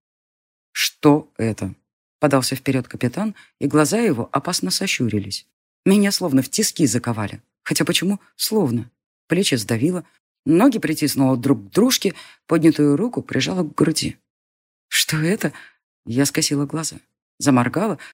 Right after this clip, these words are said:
пытаясь рассмотреть невидимые путы. Рассмотрела и обмерла от ужаса. Волосы поднялись дыбом, дыхание перехватило, сердце забилось где-то в горле,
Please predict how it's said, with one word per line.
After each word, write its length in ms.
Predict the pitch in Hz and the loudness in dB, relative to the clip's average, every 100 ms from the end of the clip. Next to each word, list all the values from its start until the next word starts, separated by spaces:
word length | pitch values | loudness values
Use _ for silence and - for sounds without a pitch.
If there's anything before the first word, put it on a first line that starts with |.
| _ | _
пытаясь 380 | - 170 156 143 | -2 2 2 2
рассмотреть 600 | 156 147 165 156 247 262 | -2 -2 -2 0 -2 2
невидимые 540 | 156 160 214 196 196 214 | 2 4 2 0 0 -2
путы. 400 | - 135 117 - _ _ _ _ | 0 0 0 -6 _ _ _ _
Рассмотрела 600 | - - 135 185 247 156 - - | -6 -4 -2 -2 -4 -4 -6 0
и 80 | |
обмерла 600 | 165 151 165 165 175 262 - | 2 4 2 2 0 -2 -4
от 220 | - - | -12 -6
ужаса. 440 | 151 107 104 - - _ _ _ _ - | -4 -2 -2 -4 -8 _ _ _ _ 0
Волосы 380 | 170 247 - | 2 2 0
поднялись 480 | 147 131 156 143 135 | -2 0 2 2 0
дыбом, 440 | - 247 208 123 - - - | 0 2 2 0 -2 -14 -8
дыхание 460 | - - 254 170 | -2 2 4 4
перехватило, 800 | 131 151 139 143 135 254 285 170 - | 2 0 0 -2 0 0 0 -2 -8
сердце 420 | - - 220 - 135 | -6 0 0 0 -2
забилось 440 | 127 214 220 123 | 0 0 2 2
где-то 300 | 135 156 147 | 0 0 -2
в 100 | 107 | -2
горле, 360 | - 277 175 | 2 4 4